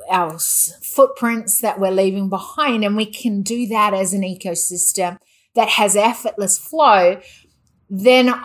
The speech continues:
we actually, A, can love our lives, we can love what we get to do every day, and it's not work, it's the joy because we get to do it. And we know that every day we're getting up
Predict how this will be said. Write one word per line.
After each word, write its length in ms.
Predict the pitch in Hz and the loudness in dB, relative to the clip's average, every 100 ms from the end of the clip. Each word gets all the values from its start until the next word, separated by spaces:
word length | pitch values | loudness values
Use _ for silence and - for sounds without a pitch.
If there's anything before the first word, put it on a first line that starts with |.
| - | -10
we 380 | 240 220 254 254 | -4 2 4 6
actually, 840 | 240 - - 277 269 262 226 - _ _ _ _ _ _ _ 226 | 4 2 -2 0 0 0 -6 -10 _ _ _ _ _ _ _ 4
A, 320 | 226 202 196 | 4 4 2
can 200 | 214 196 | -2 -2
love 280 | 196 208 208 | 2 2 4
our 220 | 190 185 | 4 4
lives, 600 | 180 180 180 202 214 - | 4 4 4 0 -2 0
we 120 | 196 | -2
can 160 | 196 190 | -2 -2
love 320 | 190 220 208 | 4 4 4
what 200 | 214 170 | 0 -2
we 120 | 185 | -4
get 280 | 175 185 175 | -2 -4 -4
to 100 | - | -6
do 240 | 175 185 180 | -6 -4 -2
every 220 | 175 175 | -2 -4
day, 240 | 175 180 180 | -4 -2 -2
and 100 | 185 | -6
it's 200 | - - | -6 -6
not 260 | 185 165 | -6 -6
work, 340 | 180 180 185 190 | -2 0 0 -4
it's 480 | 165 - - - - | -6 -4 -2 -4 -4
the 140 | 180 | -8
joy 480 | 170 190 185 185 175 | -6 -4 0 0 0
because 340 | 175 - 180 | -6 -10 -10
we 80 | 185 | -10
get 220 | 175 170 - | -8 -10 -10
to 100 | 165 | -10
do 280 | 170 175 | -6 -4
it. 240 | 156 190 220 _ _ _ _ _ _ _ _ _ _ - | -2 -2 -4 _ _ _ _ _ _ _ _ _ _ -4
And 680 | 233 285 285 190 180 240 269 _ _ _ _ _ _ _ | 2 6 6 4 0 -6 -8 _ _ _ _ _ _ _
we 240 | 233 247 | 2 4
know 300 | 233 233 240 | 4 4 2
that 180 | 226 214 | 4 6
every 280 | 233 262 262 | 6 6 4
day 220 | 226 214 | 4 4
we're 180 | 196 208 | 4 0
getting 320 | 208 202 196 | 0 -2 -2
up 340 | 208 190 170 | 2 2 2